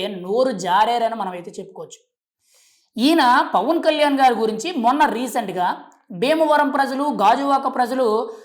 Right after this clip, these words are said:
అక్కడ రైట్ లెగ్తో తన్నారు, ఇక్కడ లెఫ్ట్ లెగ్తో తన్నారు, కానీ పిఠాపురం ప్రజలు మంచి మనసుతో ఆదరించి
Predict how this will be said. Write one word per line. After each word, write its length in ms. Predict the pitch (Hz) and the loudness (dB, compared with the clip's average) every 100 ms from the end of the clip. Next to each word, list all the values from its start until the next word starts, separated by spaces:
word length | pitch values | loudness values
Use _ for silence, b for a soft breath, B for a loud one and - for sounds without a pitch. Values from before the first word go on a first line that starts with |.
| B B 226 | B B -2
అక్కడ 300 | 220 294 285 240 247 | 0 2 6 6 4
రైట్ 220 | 208 240 | 0 -2
లెగ్తో 260 | 277 233 269 | -4 -4 -4
తన్నారు, 400 | 269 247 262 254 | -4 0 0 0
ఇక్కడ 280 | 233 196 269 | -4 -2 0
లెఫ్ట్ 300 | 233 196 196 | 0 -2 -4
లెగ్తో 240 | 254 214 240 | -6 -4 -2
తన్నారు, 400 | 240 226 220 233 | 0 0 -2 -2
కానీ 260 | 226 233 | -2 -4
పిఠాపురం 580 | - 190 233 247 247 247 | -4 0 2 2 0 -2
ప్రజలు 420 | 220 220 220 254 214 | 0 0 0 -2 -2
మంచి 380 | 226 190 226 277 | -2 -4 -4 -4
మనసుతో 420 | 262 247 240 - 247 180 | -2 -2 -2 -2 -2 0
ఆదరించి 540 | 170 220 240 233 233 | 2 2 0 -4 -6